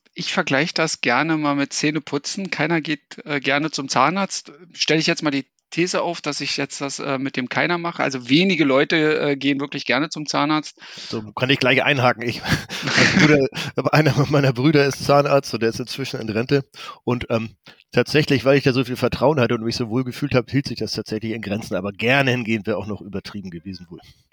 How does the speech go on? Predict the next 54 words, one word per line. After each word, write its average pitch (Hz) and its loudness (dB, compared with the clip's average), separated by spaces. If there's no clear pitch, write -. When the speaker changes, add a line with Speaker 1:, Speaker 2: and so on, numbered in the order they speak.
Speaker 1:
Danke, 147 2
danke, 165 2
Speaker 2:
Ja, 170 4
Speaker 1:
ähm, 147 2
Speaker 2:
siehst 143 -2
du, 127 4
also 143 6
Speaker 1:
ne, 135 0
Speaker 2:
du, 123 -2
Speaker 1:
aber 160 4
Speaker 2:
ich 180 2
Speaker 1:
ich 165 0
sag - 6
Speaker 2:
will 135 8
dich 131 6
Speaker 1:
mal, 180 8
Speaker 2:
jetzt - 2
nicht 131 -2
völlig 117 0
rausnehmen, 120 -2
Speaker 1:
genau, 104 -8
Speaker 2:
ja. 104 -6
Speaker 1:
das, 165 -4
ich 165 -10
mach 196 6
mal 190 4
nicht 170 0
das 170 2
Frau-, - -4
äh, 139 -4
Frauensuperlativ, 156 0
äh, 139 -4
äh, 147 -2
keiner, 160 2
sondern 143 -2
eben 135 -6
halt 127 0
sehr 123 0
wenige 123 0
gehen 113 -2
wirklich 120 -8
super 123 -4
gerne 131 -2
zum 139 -10
Zahnarzt. 156 -4
Ja. 135 4
Speaker 2:
Wobei 139 6
wir 151 6
jetzt 147 4
hoffentlich 143 4
nicht 127 2
all 120 8
unsere 117 0
Hörerinnen 135 4